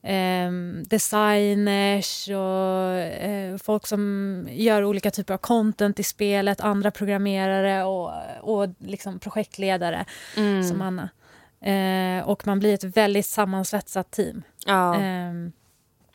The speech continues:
Speaker 2: Ja, men det förstår jag. Men vad, när du jobbar som programmerare då, vad är det för typ av programmering? Är det liksom logiken i spelet? Eller är det, ehm, mer visuella grejer?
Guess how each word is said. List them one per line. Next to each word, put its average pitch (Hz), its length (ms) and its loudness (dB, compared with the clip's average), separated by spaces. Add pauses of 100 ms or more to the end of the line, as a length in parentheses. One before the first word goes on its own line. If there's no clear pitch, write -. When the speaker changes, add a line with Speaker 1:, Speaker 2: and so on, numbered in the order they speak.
(120)
Speaker 2:
Ja, 175 80 -10
men 165 100 -6
det 170 100 -8
förstår 190 180 -6
jag. - 80 -4 (260)
Men 254 200 4
vad, 240 340 4
när 226 160 2
du 233 100 2
jobbar 214 200 2
som 196 160 -6
programmerare 196 500 0
då, 151 200 -2
vad 190 460 4
är 185 140 -2
det 180 60 -2
för 180 120 -6
typ 175 380 -6
av 165 180 2
programmering? 180 800 0
Är 180 60 0
det 175 80 0
liksom 165 580 -4
logiken 214 1000 -2
i 262 60 -2
spelet? 247 1000 -2
Eller 175 260 -2
är 170 140 -2
det, 165 380 -4 (720)
ehm, 156 460 -10 (360)
mer 156 460 -6 (200)
visuella 180 840 -4
grejer? 254 560 -4